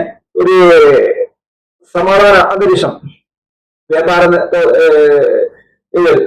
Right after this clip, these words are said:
വരും, വ്യാപാരത്തിൽ വരും എന്ന് തന്നെയാണ് ഇതിൽ നിന്ന് നമുക്ക് പ്രതീക്ഷിക്കാനുള്ളത്. തീർച്ചയായും, ഏഹ്, ഇന്ത്യ യു എസ് ബന്ധം, ഏഹ്, സാധാരണ കയറ്റുമതി ഇറക്കുമതി ഒക്കെ സാധാരണ നിലയിലേക്ക് വരുവാൻ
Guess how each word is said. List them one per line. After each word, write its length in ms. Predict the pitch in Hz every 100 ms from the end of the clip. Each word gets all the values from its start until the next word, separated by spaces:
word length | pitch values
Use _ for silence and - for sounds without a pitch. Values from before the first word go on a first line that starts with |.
| 101
വരും, 380 | 160 160 165 165
വ്യാപാരത്തിൽ 520 | 156 160 170 165 165 160
വരും 340 | 151 214 190
എന്ന് 120 | 190
തന്നെയാണ് 380 | 185 175 165 156
ഇതിൽ 220 | 156 156
നിന്ന് 220 | 156 151
നമുക്ക് 320 | 147 147 135 135
പ്രതീക്ഷിക്കാനുള്ളത്. 880 | 135 143 143 139 135 117 104 - _ _
തീർച്ചയായും, 500 | 135 123 123 101 - _ _ _ _ _ -
ഏഹ്, 320 | 131 127 120
ഇന്ത്യ 260 | 123 151 156
യു 140 | 151
എസ് 180 | 147 147
ബന്ധം, 260 | 143 143 - - _ _ _ _ -
ഏഹ്, 240 | 143 139 123
സാധാരണ 400 | 147 151 156 160
കയറ്റുമതി 460 | 147 139 151 156 151
ഇറക്കുമതി 460 | 147 - 139 156 -
ഒക്കെ 280 | - 135 127
സാധാരണ 440 | 147 151 156 160
നിലയിലേക്ക് 520 | 151 151 170 175 175
വരുവാൻ 420 | 160 151 170 185